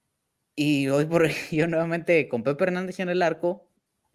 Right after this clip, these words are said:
el equipo rojinegro gana, ¿no? Y Beto lo decía el martes, me parece, contra, en el previo contra Filadelfia, si el, si la cuestión es en el ataque, ¿por qué te preocupas en la defensa?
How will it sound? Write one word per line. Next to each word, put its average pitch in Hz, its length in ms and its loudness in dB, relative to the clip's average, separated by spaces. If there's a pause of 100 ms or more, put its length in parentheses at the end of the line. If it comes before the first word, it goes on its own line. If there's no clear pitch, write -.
(300)
el 113 180 -6
equipo 127 300 -6
rojinegro 127 440 0
gana, 131 260 -2
¿no? 127 140 -2
Y 135 80 2
Beto 139 220 0
lo 147 140 4
decía 139 400 2
el 131 280 0
martes, 170 500 -2
me 185 140 -6
parece, 175 360 -4
contra, 143 600 -6
en 139 80 -4
el 131 160 -4
previo 156 280 0
contra 151 260 -4
Filadelfia, 165 640 0 (520)
si 120 520 -2
el, 120 440 0
si 135 420 0
la 131 160 2
cuestión 156 380 -2
es 180 120 -6
en 190 100 -4
el 170 120 -2
ataque, 156 360 -2
¿por 143 200 -14
qué 147 100 -8
te 143 120 -10
preocupas 135 480 -10
en 123 80 -6
la 120 80 -2
defensa? 117 520 -4